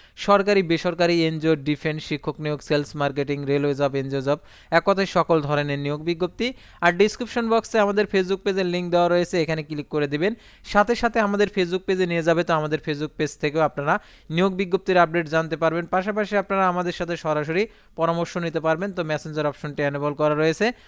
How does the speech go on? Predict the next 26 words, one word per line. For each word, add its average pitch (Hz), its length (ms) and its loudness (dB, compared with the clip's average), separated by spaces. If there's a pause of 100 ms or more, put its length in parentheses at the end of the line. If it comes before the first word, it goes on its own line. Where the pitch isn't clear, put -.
(180)
তাছাড়া 220 340 4
জরুরি 190 340 2
প্রয়োজনে 190 380 0
WhatsApp 165 500 -2
এবং 165 180 -4
ইমো 160 120 -2
নাম্বার 160 340 0
দেওয়া 151 140 6
রয়েছে, 156 300 0
যোগাযোগ 143 340 -2
করতে 165 200 -2
পারবেন। 175 280 4 (340)
আর 151 120 4
আমাদের 214 320 4
মাধ্যমে 208 400 0
যদি 196 120 0
যো-, 170 380 2
আর 156 100 2
কি 180 80 0
আবেদন 160 360 0
করতে 175 300 -4
চান, 185 200 -2
তো 175 100 -4
আবেদন 156 320 0
করার 156 200 0
জন্য 151 180 -6